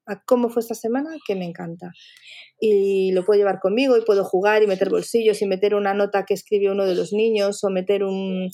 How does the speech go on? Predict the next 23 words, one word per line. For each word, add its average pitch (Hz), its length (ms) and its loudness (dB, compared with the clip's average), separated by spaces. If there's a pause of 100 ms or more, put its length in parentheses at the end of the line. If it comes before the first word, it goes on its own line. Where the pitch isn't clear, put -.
(280)
una 226 160 0
servilleta 208 540 2
de 196 80 -2
un 190 40 -4
sitio 202 220 -2
donde 190 160 -2
comimos, 196 540 0
ese 240 160 -2
tipo 240 180 -6
de 180 80 -4
cosas. - 480 -14 (460)
Entonces, 208 260 2
lo 208 100 2
que 269 80 4
es 247 80 0
más 262 180 2
grande 262 380 2
lo 180 100 0
guardo 180 260 -2
para 185 140 0
el 185 80 -2
Project 226 240 2
Life, 349 320 -4